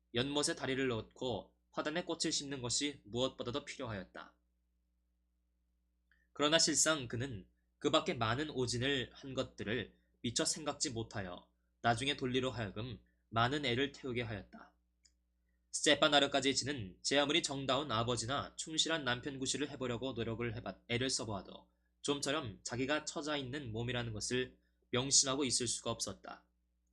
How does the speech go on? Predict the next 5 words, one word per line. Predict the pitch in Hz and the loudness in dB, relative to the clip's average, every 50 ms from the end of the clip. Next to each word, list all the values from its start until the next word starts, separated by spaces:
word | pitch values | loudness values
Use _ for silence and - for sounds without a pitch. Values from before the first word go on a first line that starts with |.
| _ _ _ _ _ _ _ _ - | _ _ _ _ _ _ _ _ 2
그에게는 | 147 160 160 151 143 175 165 120 92 - - - | 4 6 6 6 4 2 0 -4 -8 -12 -8 -4
독신 | 135 135 135 - - 156 151 151 | -4 0 2 2 2 2 0 -2
생활의 | - 160 139 131 127 147 156 - | -2 -2 0 0 0 0 0 0
취미가 | - - 151 143 135 135 135 | 0 -2 -2 -2 -2 0 0
있었으며 | 123 - 120 107 - - 107 98 87 90 - | 0 0 0 0 0 0 -2 -4 -8 -10 -12